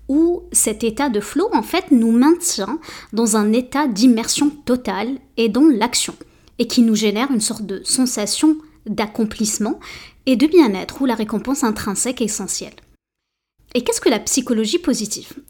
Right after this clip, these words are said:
En fait, la psychologie positive, et c'est une révolution de la pensée, car elle nous fait passer d'un mode d'expression en termes de déficit vers un mode d'expression en termes positifs. Des émotions positives comme la joie, l'excellence, l'accomplissement,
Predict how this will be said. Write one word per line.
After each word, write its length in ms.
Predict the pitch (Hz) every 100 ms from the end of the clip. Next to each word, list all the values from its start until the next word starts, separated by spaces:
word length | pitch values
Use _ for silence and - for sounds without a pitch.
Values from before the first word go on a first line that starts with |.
| -
En 80 | 233
fait, 140 | 480 320
la 80 |
psychologie 580 | - - 285 269 247 294
positive, 560 | 392 277 208 214 285 285
et 40 |
c'est 280 | 262 220 -
une 140 | 233
révolution 640 | 220 220 214 214 214 - 247
de 100 | 202
la 160 | 190
pensée, 340 | 202 226 - 453 - - _ _ _ _ _ _ _ -
car 280 | 294 349 -
elle 100 | 240
nous 80 | 233
fait 140 | 269
passer 420 | 381 269 - 269 262
d'un 160 | 208
mode 240 | 214 214 190
d'expression 640 | 208 - - 214 - 247 214
en 80 |
termes 180 | 214 208
de 80 | 208
déficit 640 | 185 - 214 - 427 - - - - - -
vers 260 | 196 302 330
un 140 | 220
mode 200 | 202 233
d'expression 560 | 214 - - - 269 247
en 60 |
termes 220 | 214 262
positifs. 580 | 214 247 214 208 - - _ _ 196
Des 220 | 233 269
émotions 320 | 294 - 320
positives 460 | 294 196 196 247 -
comme 200 | 190 190
la 140 | 208
joie, 320 | 202 180 269
l'excellence, 760 | 277 - 208 180 175 - - -
l'accomplissement, 760 | 208 202 214 214 208 185 170